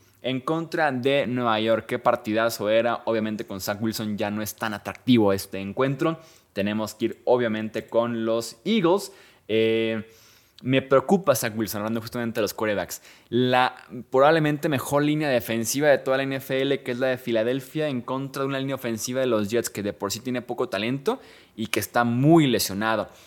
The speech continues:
El más reciente, Elijah Vera Tucker, probablemente su mejor línea ofensivo que estaba jugando de guardia. Después lo pasaron como parche a tackle derecho. Se rompió el tendón de Aquiles, fuera el resto del año. Así que de por sí una mala línea ofensiva va a ser todavía peor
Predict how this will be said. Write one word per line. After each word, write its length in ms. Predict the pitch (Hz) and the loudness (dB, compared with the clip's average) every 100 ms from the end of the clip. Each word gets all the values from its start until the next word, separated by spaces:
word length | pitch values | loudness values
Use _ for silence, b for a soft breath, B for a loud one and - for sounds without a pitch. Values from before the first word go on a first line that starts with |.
| B | B
El 140 | - 120 | -2 2
más 180 | 135 139 | 2 2
reciente, 600 | 143 - 151 151 147 131 | 0 0 -2 -2 0 2
Elijah 320 | 117 120 127 | 2 0 -2
Vera 280 | 120 104 - | -2 -2 0
Tucker, 380 | 143 143 156 | 0 0 -4
probablemente 480 | - 120 120 127 120 | -4 -2 -2 -2 -4
su 140 | - 110 | -6 -6
mejor 300 | 101 - 123 | -6 -4 -2
línea 200 | 123 120 | -2 -2
ofensivo 480 | 113 107 - 120 | -4 -6 -4 -6
que 60 | - | -8
estaba 280 | - 110 110 | -6 -2 0
jugando 520 | 113 107 110 117 113 B B _ | -2 -4 -2 -2 -2 B B _
de 100 | - | -4
guardia. 500 | 95 147 165 165 165 | 4 6 6 2 -2
Después 320 | 151 120 - | -2 -4 -4
lo 140 | 127 127 | -4 -4
pasaron 380 | 113 117 123 117 | -4 -4 -6 -6
como 260 | 104 95 | -8 -2
parche 420 | 120 117 113 123 | 0 0 -2 -4
a 140 | 92 - | -4 -4
tackle 300 | 110 - 110 | -6 -2 0
derecho. 500 | 104 131 135 151 151 b b b - | 2 0 -2 -4 -6 b b b -6
Se 200 | - 107 | -2 0
rompió 300 | 104 98 104 | 0 -2 -6
el 60 | |
tendón 220 | 113 107 | -6 -6
de 60 | 104 | -6
Aquiles, 460 | - 113 123 120 - | -8 -4 -4 -4 -10
fuera 320 | - 113 113 | -2 4 6
el 120 | 110 101 | 4 0
resto 320 | 110 - 104 | -4 -4 -2
del 160 | 104 | 0
año. 200 | 113 131 | 0 0
Así 200 | 117 117 | -2 -6
que 160 | 104 117 | -4 -2
de 100 | 104 | 0
por 220 | - 98 | -2 -4
sí 260 | - 131 127 B B B | 0 -2 -2 B B B
una 320 | 131 131 120 | -2 0 0
mala 320 | 117 123 127 | 0 -2 -2
línea 160 | 127 127 | -2 -4
ofensiva 460 | 120 113 110 143 135 | -4 -6 -2 0 2
va 80 | |
a 40 | 123 | 0
ser 140 | 117 | -2
todavía 560 | - 120 117 117 127 - | -4 -2 -2 -2 -4 -4
peor 460 | 101 107 117 98 | 2 4 4 2